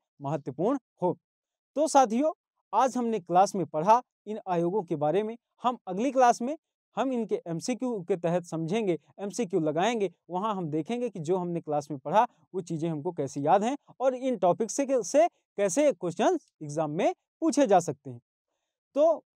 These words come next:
मैं उम्मीद करता हूँ कि आप जो क्लास में आज पढ़े वो आपको अच्छे से बेहतरीन समझ आया होगा। साथियों, आप जुड़े रहें कॉम्पिटिशन कम्युनिटी की टीम के साथ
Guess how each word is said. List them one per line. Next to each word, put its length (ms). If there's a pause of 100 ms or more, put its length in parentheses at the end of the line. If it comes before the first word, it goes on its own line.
(160)
मैं 140
उम्मीद 300
करता 220
हूँ 200
कि 120
आप 220
जो 360 (140)
क्लास 260
में 80
आज 180
पढ़े 300 (200)
वो 80
आपको 280
अच्छे 280
से 160
बेहतरीन 480
समझ 280 (120)
आया 180
होगा। 280 (480)
साथियों, 400
आप 80
जुड़े 260
रहें 180
कॉम्पिटिशन 520
कम्युनिटी 380
की 80
टीम 280
के 100
साथ 200